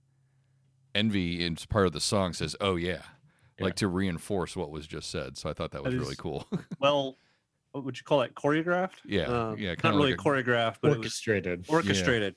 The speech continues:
Speaker 3: Good, good word. I like
Speaker 1: Good
Speaker 3: that.
Speaker 2: I
Speaker 1: one.
Speaker 2: got it.
Speaker 3: Um,
Speaker 2: Yeah, I, I love this moment where, uh, they plug in and you see the waveform pop up,
Speaker 1: Yep.
Speaker 2: like, the eight-bit waveform pop up on the screen.
Speaker 1: Yeah.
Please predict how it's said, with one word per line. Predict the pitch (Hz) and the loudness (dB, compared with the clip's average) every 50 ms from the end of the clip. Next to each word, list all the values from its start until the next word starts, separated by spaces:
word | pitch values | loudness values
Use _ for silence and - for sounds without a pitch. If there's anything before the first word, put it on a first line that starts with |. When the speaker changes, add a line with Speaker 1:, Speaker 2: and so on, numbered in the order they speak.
| _ _ | _ _
Speaker 3:
Good, | - 165 160 131 - _ | 4 4 4 4 0 _
good | - 175 170 135 | 2 2 2 4
word. | 135 139 131 120 104 95 | 2 2 2 2 2 2
I | 127 135 | 2 2
like | 123 117 113 101 | 2 2 2 0
Speaker 1:
Good | 92 90 | -2 -2
Speaker 3:
that. | 95 | -2
Speaker 2:
I | 104 | -2
Speaker 1:
one. | 113 | 0
Speaker 2:
got | - 98 101 101 90 | 0 -2 -2 -2 -4
it. | 82 - - - - _ _ _ - - - | -6 -8 -10 -16 -20 _ _ _ -20 -10 -6
Speaker 3:
Um, | 120 117 113 107 104 151 | -4 -4 -2 0 4 4
Speaker 2:
Yeah, | 170 160 | 4 4
I, | 147 139 139 165 156 127 - _ _ _ - | 4 0 0 0 -2 -4 -10 _ _ _ 0
I | 123 156 | 2 2
love | 170 165 151 156 156 151 131 123 | 2 4 4 4 4 4 2 4
this | 123 127 113 - | 4 4 4 6
moment | - 110 110 110 110 104 101 95 92 - | 4 4 4 4 6 4 4 2 0 -2
where, | - 92 98 95 92 90 90 87 87 - - - | 0 2 4 4 6 6 6 4 2 0 0 -2
uh, | 90 87 87 85 85 85 80 78 _ _ _ _ _ _ _ | -2 0 0 0 -2 -2 -4 -6 _ _ _ _ _ _ _
they | - 101 120 107 98 | 0 2 2 2 2
plug | - - - 131 117 107 101 | 0 2 4 4 4 6 4
in | 110 104 98 90 85 80 78 - _ _ _ | 4 4 4 2 0 -2 -4 -8 _ _ _
and | 98 104 | 0 2
you | 101 95 | 2 2
see | - - 127 117 | 4 6 4 4
the | 101 92 113 95 | 6 4 2 2
waveform | 85 90 98 98 101 98 - - 107 104 104 107 104 | 4 4 4 4 4 2 0 -2 0 0 2 0 -2
pop | 98 - 98 95 98 98 - | 0 0 2 2 2 2 2
up, | 104 101 101 107 - _ _ | 4 4 4 2 -2 _ _
Speaker 1:
Yep. | - 92 98 | -2 0 2
Speaker 2:
like, | 104 101 - | 2 0 4
the | - 117 - - | 2 0 2 2
eight-bit | 113 123 123 _ 120 113 107 - - _ _ _ _ _ _ _ _ | -2 -2 0 _ 2 2 2 0 -8 _ _ _ _ _ _ _ _
waveform | 113 95 95 98 101 104 - - 113 110 107 104 98 | 0 2 4 4 4 2 0 -2 -2 0 0 0 -2
pop | - 95 98 95 95 - | 0 2 2 2 4 2
up | 104 101 98 - | 2 2 2 2
on | 101 95 95 | 0 0 0
the | 92 | 0
screen. | - - - - - 95 92 95 101 110 117 123 123 | 0 -2 -2 0 0 2 2 4 4 4 2 2 0
Speaker 1:
Yeah. | - 107 101 85 | 4 4 4 4